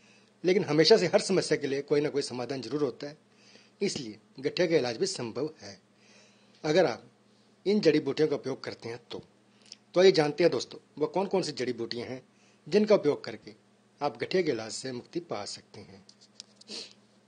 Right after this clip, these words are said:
बोस-, बोसवेलिया की छाल, इससे निकला हुआ गोंद राल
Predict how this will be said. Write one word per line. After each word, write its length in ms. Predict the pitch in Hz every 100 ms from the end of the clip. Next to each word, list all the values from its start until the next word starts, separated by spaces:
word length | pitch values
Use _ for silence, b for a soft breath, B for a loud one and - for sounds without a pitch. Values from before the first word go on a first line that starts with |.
| _ _ _
बोस-, 480 | 143 131 160 - -
बोसवेलिया 760 | 139 151 208 - 135 147 156 165
की 120 | 170
छाल, 340 | - 113 101 - _ _ _ _ -
इससे 260 | 196 - 185
निकला 260 | 147 160
हुआ 140 | 156 147
गोंद 400 | 110 123 151 143
राल 320 | 113 117 123